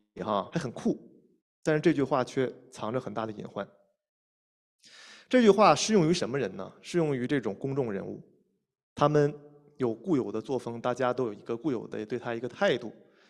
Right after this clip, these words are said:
他一贯的作风，所以这个办法好用。但是如果大家不了解你的话，我觉得澄清是很有必要的。澄清它的目的是为了要解除不必要的一个误会。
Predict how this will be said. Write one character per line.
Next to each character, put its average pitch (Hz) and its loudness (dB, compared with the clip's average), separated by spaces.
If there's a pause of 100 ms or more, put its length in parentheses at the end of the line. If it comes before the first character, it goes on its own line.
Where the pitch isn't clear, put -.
(100)
他 175 -2
一 156 -2
贯 214 6
的 151 8
作 143 4
风， 131 -4 (340)
所 147 2
以 120 -2 (960)
这 170 2
个 120 0 (320)
办 156 2
法 101 -4
好 127 -2
用。 214 2 (720)
但 208 4
是 220 0
如 185 0
果 151 6
大 143 2
家 156 0
不 185 -2
了 135 4
解 185 4
你 135 -4
的 104 -6
话， 104 -6 (600)
我 120 -6
觉 120 -4
得 131 0
澄 123 -4
清 117 -8
是 117 -8
很 117 -8
有 104 -8
必 110 -12
要 101 -6
的。 - -18 (1500)
澄 226 0
清 240 2
它 226 2
的 214 6
目 220 6
的 - -4 (200)
是 - -2
为 170 4
了 143 4
要 147 4
解 117 -6
除 135 -8
不 156 -10
必 135 -4
要 135 2
的 113 -4
一 110 -6
个 123 -4
误 170 -4
会。 110 -6